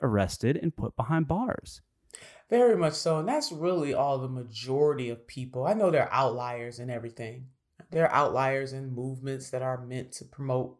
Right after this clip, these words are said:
Speaker 2: what is just, what is right, and what is good.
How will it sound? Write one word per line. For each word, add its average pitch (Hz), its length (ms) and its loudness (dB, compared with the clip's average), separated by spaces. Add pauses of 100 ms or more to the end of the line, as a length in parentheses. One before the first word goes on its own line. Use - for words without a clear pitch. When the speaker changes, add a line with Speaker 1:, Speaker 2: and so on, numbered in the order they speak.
(520)
Speaker 2:
what 135 140 0
is 127 140 -2
just, 131 420 -2
what 127 140 -4
is 127 160 -8
right, 123 260 -2
and 127 100 -6
what 127 180 -4
is 135 160 -6
good. 117 420 -8